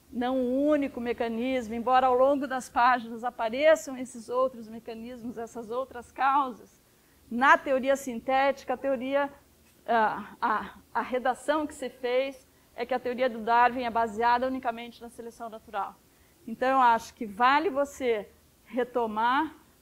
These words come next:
não digo que você vai achar a herança de caracteres adquiridos na biologia atual, tal como o Darwin falou. Então,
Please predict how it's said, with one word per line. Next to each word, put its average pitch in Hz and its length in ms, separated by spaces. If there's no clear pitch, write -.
não 277 180
digo 320 300
que - 60
você 330 120
vai 285 260
achar 254 320
a 240 80
herança 233 360
de 208 100
caracteres 220 540
adquiridos 226 540
na 233 120
biologia 240 540
atual, 220 560
tal 226 340
como 233 460
o 240 40
Darwin 220 500
falou. 220 440
Então, 294 320